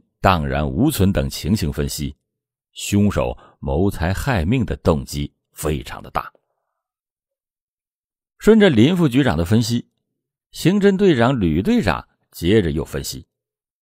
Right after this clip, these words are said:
他认为，如果凶手是骑着自行车来的，说明凶手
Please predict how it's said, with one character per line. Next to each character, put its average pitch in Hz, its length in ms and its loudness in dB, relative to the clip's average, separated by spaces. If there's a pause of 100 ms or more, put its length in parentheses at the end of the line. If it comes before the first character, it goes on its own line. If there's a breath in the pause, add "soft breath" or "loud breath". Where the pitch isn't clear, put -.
(300)
他 101 120 0
认 104 180 4
为， 69 180 -6 (840)
如 208 280 6
果 127 160 6
凶 185 320 2
手 107 120 4
是 131 160 0
骑 - 300 -2
着 175 140 2
自 247 240 0
行 98 120 2
车 78 140 -2
来 64 180 -6
的， 69 140 -12 (480)
说 104 200 2
明 92 140 2
凶 135 320 4
手 71 320 0